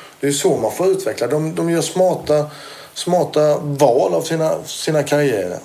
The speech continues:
De väljer inte alltid den största klubben, utan de väljer valen när de kan utveckla sig och en, en chans att spela till sig ett, ett, ett bra A-lagskontrakt.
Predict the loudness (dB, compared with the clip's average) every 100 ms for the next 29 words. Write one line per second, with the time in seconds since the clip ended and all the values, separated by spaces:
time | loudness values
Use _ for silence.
0 | -16 -20 _ 0 0 2 2 2 0 2
1 | 2 2 -2 -4 -2 0 -2 0 -2 0
2 | -2 -2 -8 -10 -12 -6 -4 0 0 0
3 | 0 2 2 0 -2 -4 -4 -4 -2 -2
4 | -4 -8 -6 -8 -4 -6 -6 -4 -2 -2
5 | -6 -14 -20 -20 -18 -12 -8 -4 0 -2
6 | -2 -8 -4 -4 -2 -2 -4 -4 -6 -6
7 | -10 -10 -12 -10 -12 -10 -8 -6 -2 0
8 | 0 0 -6 -12 -14 -14